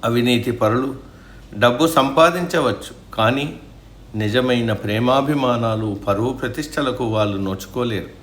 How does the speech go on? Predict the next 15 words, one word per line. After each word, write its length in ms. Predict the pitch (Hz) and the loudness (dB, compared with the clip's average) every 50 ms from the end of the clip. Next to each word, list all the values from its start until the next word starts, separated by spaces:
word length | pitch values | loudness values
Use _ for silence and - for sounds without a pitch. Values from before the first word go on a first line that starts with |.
| - - - - - - - - - - - - | -20 -20 -20 -20 -20 -20 -20 -20 -20 -8 -4 -4
అధర్మ 380 | 101 101 127 127 123 123 120 | 2 4 4 4 4 4 4
వర్తనులను 960 | 117 110 107 98 - - - 135 131 127 123 117 113 110 107 104 98 85 - - - - - - | 4 2 2 0 0 0 0 0 0 0 0 0 0 0 0 -2 -4 -6 -10 -14 -18 -20 -18 -16
సమాజం 680 | - - 107 101 107 120 127 127 123 120 113 107 - - | -8 -4 -2 0 2 2 2 2 2 0 -2 -2 -4 -4
ఎన్నటికీ 680 | 98 98 107 117 123 123 - 120 117 - 113 110 104 92 107 | -4 -2 -2 -2 -2 -2 -4 -6 -4 -2 -2 -2 -2 -2 -2
గౌరవించదు. 680 | 98 98 104 120 123 120 107 98 85 - 85 - - - - - - - - - - - - - - - - | -2 0 0 0 0 0 -2 -4 -6 -8 -10 -12 -12 -16 -20 -20 -20 -20 -20 -20 -20 -20 -20 -20 -20 -12 -2
వారి 340 | 127 131 135 131 127 120 113 | 2 4 6 6 6 4 0
తదనంతరం 840 | - 120 107 107 131 135 139 131 120 110 - 113 113 110 110 101 95 | 0 0 2 2 2 2 2 0 -2 -2 -2 -2 -2 0 -2 -2 -4
గుర్తుంచుకోదు 760 | 95 87 - - 131 131 - - 143 - 143 135 123 123 110 | -6 -6 -6 -6 -6 -6 -4 -6 -6 -4 -4 -4 -2 -4 -4
కూడా. 360 | 101 - 101 92 87 - - - - - - - | -6 -6 -6 -6 -6 -6 -8 -12 -16 -18 -12 -8
అందుకే 600 | 92 104 110 120 117 - 120 107 98 85 - - - - - - - - - - - | -6 -4 -2 -4 -2 -2 -2 0 0 -2 -4 -8 -14 -20 -20 -20 -20 -20 -20 -10 -8
ప్రతి 240 | 107 98 - 123 120 | -8 -6 -4 -2 -2
ఒక్కరూ 560 | 120 117 117 - - 151 135 135 127 117 110 | 0 -2 -2 -2 -2 -2 -2 0 -2 -2 -4
శిరస్సున 640 | 110 - - 110 104 117 123 - - 135 131 120 | -4 -6 -6 -4 -4 -4 -4 -4 -6 -4 -4 -2
దాల్చాల్సిన 920 | 113 107 104 104 107 117 113 - 127 123 131 139 127 - - 139 131 127 113 | -2 0 0 2 2 0 0 0 2 2 2 0 -2 -6 -8 -6 -4 -4 -2
మహామంత్రం 840 | 104 98 87 113 120 120 113 107 104 104 98 87 123 147 175 | -2 -2 0 0 2 2 2 2 0 0 -2 -2 -4 -6 -6